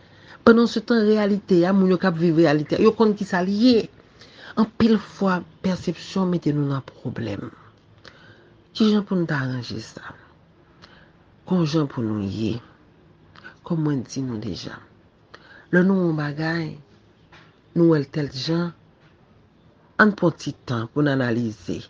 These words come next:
pou nou wè ki kote sa soti. E se sa ki vin kòz tou, anpil moun vin ap viv nan mansonj.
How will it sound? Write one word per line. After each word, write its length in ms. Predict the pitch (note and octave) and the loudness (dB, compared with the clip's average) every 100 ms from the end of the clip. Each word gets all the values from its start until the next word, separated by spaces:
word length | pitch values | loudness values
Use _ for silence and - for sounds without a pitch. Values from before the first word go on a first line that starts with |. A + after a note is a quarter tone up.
| _ _ _ - _ _ | _ _ _ -20 _ _
pou 80 | F#3+ | 4
nou 220 | D#3+ B2+ | 4 4
wè 80 | A#2+ | 0
ki 160 | - - | -4 -8
kote 240 | A#2+ - | -6 -8
sa 220 | - - - | -10 -12 -12
soti. 480 | - - - - - - _ - - - - G#3 | -14 -14 -18 -20 -20 -20 _ -20 -20 -18 0 2
E 80 | G3+ | 2
se 80 | |
sa 160 | G#3+ A3 | -2 -4
ki 120 | G3+ F#3+ | -4 -2
vin 160 | F3 | -4
kòz 380 | - F3 D#3 - | 0 0 0 -2
tou, 240 | - G#3 G#3 - _ _ - - | 0 0 0 -14 _ _ -10 0
anpil 560 | F3+ - - - A3 F#3 | 0 0 -2 4 6 6
moun 420 | F3+ F#3+ G3 F3+ - - _ C#3+ | 2 4 2 0 -6 -20 _ 2
vin 160 | E3 C#3+ | 4 4
ap 120 | B2 | 0
viv 240 | C3 C#3 B2 | 0 0 0
nan 200 | A#2 G#2 | -2 -2
mansonj. 800 | G#2+ - - D3 B2 F#2 A2 - | -4 -6 -4 -2 -2 -2 -6 -8